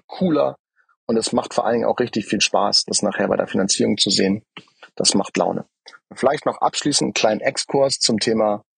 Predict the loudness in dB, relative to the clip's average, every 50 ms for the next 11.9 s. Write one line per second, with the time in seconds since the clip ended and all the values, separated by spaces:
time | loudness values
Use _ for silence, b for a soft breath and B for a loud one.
0 | _ _ _ _ _ _ _ _ -4 0 2 2 2 2 2 2 0 0 -2 -4
1 | _ _ _ _ _ _ _ _ _ -4 -2 0 2 2 0 0 0 -2 -2 0
2 | 0 0 -2 -2 -6 _ _ _ _ _ _ _ -4 -2 -2 -2 -2 0 0 2
3 | 2 2 2 0 0 0 0 0 2 0 0 -2 -4 -4 -4 -4 -6 -4 -2 0
4 | 0 0 0 0 0 0 2 0 -2 0 0 0 0 0 -2 -4 -6 -6 -2 0
5 | 0 0 0 -2 -6 _ _ _ _ -20 -20 _ _ -20 -20 _ _ _ -12 B
6 | B B B B B B B B B B _ -6 -2 0 2 2 2 2 2 2
7 | 0 0 0 0 0 0 0 2 2 2 2 2 2 2 0 2 2 0 0 0
8 | 0 0 0 0 0 0 2 2 2 2 0 -2 -6 -8 _ _ _ _ -2 0
9 | 2 2 0 0 -2 -2 -2 0 2 2 2 2 2 0 -2 -2 -2 -2 -2 -4
10 | -2 -2 0 0 0 0 0 -2 -2 -4 -4 -2 0 0 0 0 -2 -2 -2 -2
11 | 0 0 0 0 0 0 0 2 0 0 0 0 0 -2 -2 -6 -12